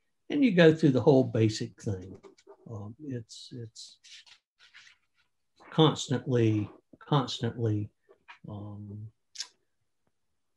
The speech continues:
revealing something new and something different, and something that'll entertain the, the troops. Um, then you get into the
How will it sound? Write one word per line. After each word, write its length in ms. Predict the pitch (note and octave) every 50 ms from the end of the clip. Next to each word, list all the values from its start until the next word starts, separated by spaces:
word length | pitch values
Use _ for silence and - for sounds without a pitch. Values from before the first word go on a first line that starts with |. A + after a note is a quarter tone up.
| _ _ -
revealing 800 | - C3+ C3 B2 A#2 A2 A#2 C#3+ D3 D3+ D3+ C3 A#2 A2 G#2+ G#2+
something 580 | - - - D3+ D3 - - C3 A2+ A2 G#2+ A2
new 380 | B2 C#3 C#3+ C#3 C3 B2 A#2
and 120 | G#2 F#2 -
something 500 | - - C#3+ C3 - - G#2+ F#2+ F2+ F#2+ G#2
different, 420 | A2 C3+ D#3 D#3 - - - - _ _ _ _ _ -
and 260 | A2+ A2+ G#2 G#2 G2+ -
something 440 | - - E3 F3 E3+ D3 C3 A#2
that'll 320 | G#2 A#2 A2 G#2+ G#2 G#2+ A#2+
entertain 640 | B2+ B2+ C3+ A#2+ G#2+ - - D3 C#3+ C#3 B2+ A#2 A2
the, 200 | A#2 G2 G2 - _ _ _ -
the 100 | A2 G#2+
troops. 640 | - - - C3 A2 F#2+ F2 - - - - - - - _ _ _ -
Um, 400 | - A2+ G#2 G2+ G2+ G2+ G2+ G#2+ - _ _ _ _ _ _ - - _ - _ - - - _ _ _ _ _ _ _ - _ _ - _ _ _ -
then 340 | B2 A2 C3 E3 G#3 A#3
you 100 | A#3 F#3+
get 240 | E3+ D3 F3 D#3+ D3+
into 340 | D#3 D3+ D3 D3 - - D3
the 220 | B2+ B2+ A#2+ A#2